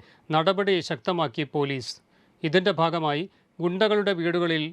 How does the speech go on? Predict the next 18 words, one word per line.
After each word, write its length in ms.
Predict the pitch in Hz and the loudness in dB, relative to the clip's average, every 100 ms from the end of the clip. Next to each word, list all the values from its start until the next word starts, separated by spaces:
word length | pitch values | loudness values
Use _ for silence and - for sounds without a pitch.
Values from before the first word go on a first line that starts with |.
| - - | -10 -4
പോലീസ് 380 | 156 160 143 151 | -2 0 -2 0
റെയ്ഡ് 220 | 160 175 175 | 2 2 0
നടത്തുകയാണ്. 560 | 147 147 139 127 123 123 _ _ _ _ _ _ - | -2 -4 -4 -4 -6 -10 _ _ _ _ _ _ 2
കരമന 360 | 160 185 196 196 190 175 | 2 4 2 2 0 -2
നേമം 280 | 160 175 190 180 | -2 0 0 0
പ്രദേശത്തെ 440 | 175 165 160 175 160 | 0 -2 -2 -2 -2
ഗുണ്ടകളുടെ 420 | 156 165 165 160 143 | -2 0 0 -2 -2
വീടുകളിൽ 360 | 147 147 147 202 _ _ - | 0 0 -2 -4 _ _ -4
ഇന്ന് 180 | 170 202 180 | 0 2 2
പുലർച്ചെ 340 | 175 180 - 190 | 0 -2 -2 -2
മുതലാണ് 400 | 170 160 147 - 151 _ _ - 175 | 0 0 0 -2 -6 _ _ 0 0
ഓപ്പറേഷൻ 440 | 180 208 196 226 - 170 180 | 2 0 0 -6 -6 0 2
ആഗ് 220 | 196 - 180 | 0 -2 -6
എന്ന് 140 | 175 165 | -4 -2
പേരിട്ടിരിക്കുന്ന 560 | 160 160 151 151 147 139 143 151 | -2 -2 -4 -4 -4 -4 -2 0
റെയ്ഡ് 280 | 151 156 160 135 | 0 0 -2 -2
ആരംഭിച്ചത്. 540 | 143 131 139 139 127 143 - _ _ _ _ _ _ _ - | -2 -2 -6 -6 -8 -10 -14 _ _ _ _ _ _ _ -2
സിറ്റി 240 | 165 196 | 0 0